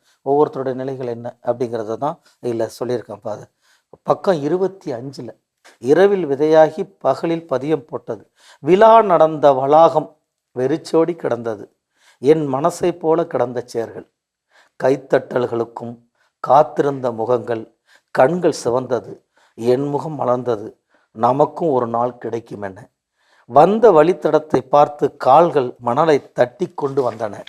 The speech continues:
வழித்தடங்கள் எனக்கு வாழ்த்து சொல்லியது, லட்சியவாதியாக வாழ வேண்டும், இலக்கை நோக்கி தேடி புறப்பட வேண்டும். இடியை போல துன்பங்கள் வந்தாலும், மின்னலை போல ஏளனமான பேச்சுகள் வந்தாலும்,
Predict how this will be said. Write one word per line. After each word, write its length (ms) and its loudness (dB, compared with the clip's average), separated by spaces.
வழித்தடங்கள் 760 -2
எனக்கு 260 -8
வாழ்த்து 400 -6
சொல்லியது, 520 -12
லட்சியவாதியாக 1040 2
வாழ 220 6
வேண்டும், 340 -10
இலக்கை 520 2
நோக்கி 340 -6
தேடி 280 2
புறப்பட 520 -2
வேண்டும். 240 -10
இடியை 460 2
போல 260 0
துன்பங்கள் 600 2
வந்தாலும், 480 2
மின்னலை 480 2
போல 160 2
ஏளனமான 560 2
பேச்சுகள் 520 2
வந்தாலும், 400 0